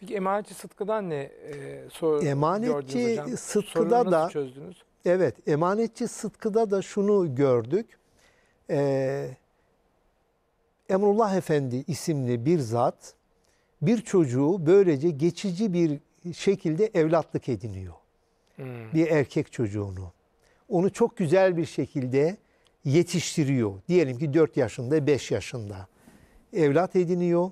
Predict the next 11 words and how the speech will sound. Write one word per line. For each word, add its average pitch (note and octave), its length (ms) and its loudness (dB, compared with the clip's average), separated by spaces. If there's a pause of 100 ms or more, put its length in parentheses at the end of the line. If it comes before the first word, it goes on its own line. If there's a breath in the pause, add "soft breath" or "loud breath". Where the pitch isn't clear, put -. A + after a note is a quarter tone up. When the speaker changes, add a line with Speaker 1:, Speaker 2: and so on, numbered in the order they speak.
(180)
Speaker 2:
ama D3 180 -2
çocuk E3+ 340 -4
zamanla D#3+ 580 0
büyüyor. D#3+ 480 2 (680)
Emanetçi F#3 580 -2
Sıtkı'nın A3 640 -4
bir G#3 140 0
de G#3+ 140 2
bir G3+ 60 0
kızı F#3+ 420 0
var. D3+ 340 0